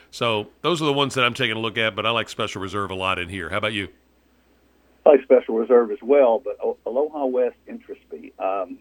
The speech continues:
Speaker 2: Wayne Catalano loves this horse, and this horse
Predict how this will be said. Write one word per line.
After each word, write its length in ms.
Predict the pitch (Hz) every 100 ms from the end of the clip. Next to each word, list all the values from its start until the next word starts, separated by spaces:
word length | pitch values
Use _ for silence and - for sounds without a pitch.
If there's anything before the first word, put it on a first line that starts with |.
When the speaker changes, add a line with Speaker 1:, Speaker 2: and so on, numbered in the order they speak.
| -
Speaker 2:
Wayne 240 | 113 151
Catalano 680 | 156 139 117 113 113 90 90
loves 240 | 104 107 -
this 120 | - -
horse, 240 | 90 90 -
and 140 | 101
this 100 | 165 -
horse 260 | 131 117